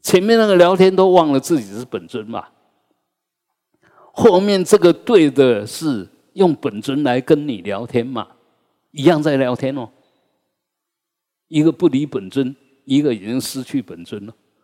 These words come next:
那本尊到底是什么？啊，你，你说我是阿弥陀佛，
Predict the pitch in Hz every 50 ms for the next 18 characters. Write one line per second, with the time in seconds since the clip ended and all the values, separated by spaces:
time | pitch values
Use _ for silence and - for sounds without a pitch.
0 | _ _ _ _ _ _ _ _ _ _ _ _ _ _ _ _ _ _ _ _
1 | _ _ _ _ _ - 156 151 131 - - _ _ _ 151 131 110 104 - 170
2 | 170 165 - 170 127 101 101 92 - - - 135 135 - - - - - - 101
3 | - - _ _ _ _ _ _ _ _ _ _ _ _ _ _ _ _ _ _
4 | _ _ _ _ _ 117 95 - _ _ _ - 127 127 135 131 135 135 123 123
5 | 120 - 170 156 151 143 131 117 110 107 110 113 - - 151 135 117 107 - -
6 | 135 143 147 147 143 131 - - 120 120 - - 101 107 117